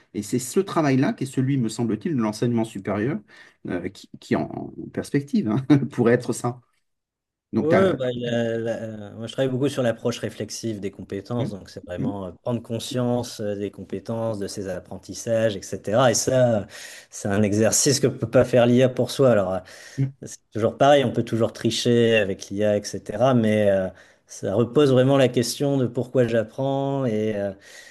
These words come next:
Speaker 2: et, et, et pour moi, là, il y a, il y a, il y a ce souci, hein, qui était déjà, mais c'est-à-dire que là, les élèves veulent avoir des bonnes notes. Donc, euh,
Speaker 1: hum.
Speaker 2: forcément, ils vont utiliser l'I A pour avoir des bonnes notes. Mais l'enjeu, est-ce, <laughs> est-ce que c'est avoir des bonnes notes ou d'avoir appris quelque chose ?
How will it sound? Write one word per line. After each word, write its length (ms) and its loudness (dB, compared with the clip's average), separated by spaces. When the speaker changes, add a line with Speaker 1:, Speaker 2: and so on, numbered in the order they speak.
Speaker 2:
et, 120 -8
et, 880 -4
et 60 -6
pour 220 2
moi, 180 6
là, 120 8
il 80 6
y 40 6
a, 80 8
il 80 4
y 40 4
a, 160 2
il 80 -4
y 60 -4
a 60 -4
ce 140 -8
souci, 600 0
hein, 140 6
qui 140 -6
était 180 -4
déjà, 360 6
mais 140 6
c'est-à-dire 380 -2
que 80 -2
là, 160 4
les 220 2
élèves 380 2
veulent 580 -2
avoir 340 0
des 100 2
bonnes 180 6
notes. 200 2
Donc, 320 -8
euh, 200 -6
Speaker 1:
hum. 100 0
Speaker 2:
forcément, 260 4
ils 120 0
vont 100 -4
utiliser 300 0
l'I 180 4
A 60 4
pour 140 -2
avoir 100 2
des 80 0
bonnes 160 2
notes. 200 2
Mais 120 4
l'enjeu, 420 2
est-ce, 400 -2
<laughs> 80 -6
est-ce 240 -4
que 100 -2
c'est 120 2
avoir 160 4
des 80 4
bonnes 180 2
notes 220 2
ou 80 0
d'avoir 260 2
appris 220 -2
quelque 180 -10
chose ? 260 -6